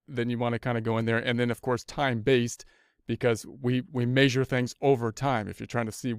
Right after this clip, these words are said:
how performance is, you measure over time. And then you just repeat the process over and over and over again, just like, uh, someone at a gym would do, right? That's what they're gonna do. They're gonna say,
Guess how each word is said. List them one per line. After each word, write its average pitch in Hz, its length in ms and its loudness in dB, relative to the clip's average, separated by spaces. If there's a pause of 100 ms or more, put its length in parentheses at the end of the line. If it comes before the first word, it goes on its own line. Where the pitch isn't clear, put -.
how 117 180 2
performance 110 580 -4
is, 113 180 -4
you 107 80 -6
measure 113 340 -2
over 113 200 -4
time. 165 320 0 (300)
And 131 140 2
then 147 120 4
you 143 100 2
just 131 220 0
repeat 170 400 0
the 143 100 0
process 180 540 2 (100)
over 147 480 4
and 139 240 0
over 127 440 2
and 127 280 -2
over 120 360 2
again, 113 360 0 (340)
just 139 220 -2
like, 123 260 4 (180)
uh, 120 120 -6
someone 127 300 0
at 117 100 4
a 110 60 0
gym 113 300 0
would 113 180 0
do, 104 220 0
right? 104 280 -4
That's 107 220 -6
what 110 120 -4
they're 113 120 0
gonna 113 200 0
do. 110 200 -2
They're 104 100 -4
gonna 104 160 -8
say, 104 360 -4